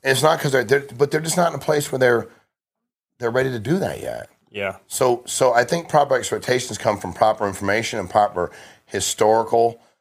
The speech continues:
Speaker 1: you know, um, reference, so you can know wh-, where somebody's at, where they're going, what they want to accomplish.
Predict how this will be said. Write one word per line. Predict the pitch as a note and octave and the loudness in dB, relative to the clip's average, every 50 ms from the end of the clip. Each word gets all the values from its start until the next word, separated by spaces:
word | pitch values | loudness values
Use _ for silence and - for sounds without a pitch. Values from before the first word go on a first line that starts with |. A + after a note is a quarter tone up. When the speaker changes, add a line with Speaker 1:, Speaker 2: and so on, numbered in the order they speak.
| _ _ _ | _ _ _
Speaker 1:
you | - A2 A2 | -8 -2 0
know, | G#2+ G#2+ G#2 G#2 G2+ - F2+ | 2 4 4 2 0 0 0
um, | F2+ F2+ F2+ F2+ F2 E2 D#2 - _ _ _ _ _ E2+ F2+ | 2 2 2 2 -2 -6 -12 -18 _ _ _ _ _ _ 2
reference, | G#2+ G#2+ G#2+ - A#2+ G#2+ | 2 2 2 0 -4 -6
so | - C3+ | -4 -4
you | C3 A#2+ | -4 -4
can | C3+ C3 | -4 0
know | B2+ B2+ B2 A#2 | 2 2 2 2
wh-, | A2+ G#2+ - - | 0 -4 -8 -2
where | G#2 A2+ A2+ G#2+ | 0 2 2 2
somebody's | - B2 A2+ G#2+ G2 A2 | 2 2 2 2 4 4
at, | G#2+ A2 G2+ | 4 4 4
where | G2 G2+ | 2 2
they're | G2 F#2+ | 2 2
going, | F#2+ G#2 G2+ G2+ | 2 2 4 4
what | G2+ G2+ | 2 2
they | - G2 | 0 2
want | F#2+ G2 G2+ G2 | 2 2 2 2
to | G2 | 0
accomplish. | - - G#2 G2+ G2 - G#2+ G#2 - - | 0 2 2 2 2 2 0 -2 -2 -4